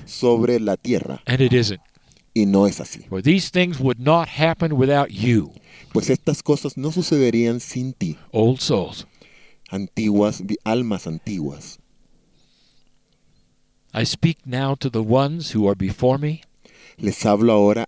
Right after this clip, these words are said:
Speaker 1: a quienes están justo frente a mí.
Speaker 2: In the bodies that you have,
Speaker 1: En los cuerpos que tienen.
Speaker 2: there's a few of you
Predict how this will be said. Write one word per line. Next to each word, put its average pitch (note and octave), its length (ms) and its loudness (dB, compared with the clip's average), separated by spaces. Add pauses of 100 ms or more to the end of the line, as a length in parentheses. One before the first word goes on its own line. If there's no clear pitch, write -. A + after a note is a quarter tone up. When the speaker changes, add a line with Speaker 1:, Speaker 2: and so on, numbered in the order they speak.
Speaker 1:
a G2+ 60 -6
quienes G2 360 -6
están A2+ 320 -6
justo - 380 -4
frente B2+ 340 -6
a A2 40 -4
mí. D2+ 300 -10
Speaker 2:
In G2+ 120 -12
the F#2+ 80 -10
bodies C3+ 520 0
that - 180 -4
you A2 60 0
have, B2+ 420 -4 (260)
Speaker 1:
En F#2+ 140 -4
los E2+ 160 -4
cuerpos G2+ 540 0
que F#2 120 -8
tienen. F2 480 -4 (560)
Speaker 2:
there's A2+ 200 0
a G#2 60 0
few C#3 280 6
of C3+ 80 2
you D#3 260 4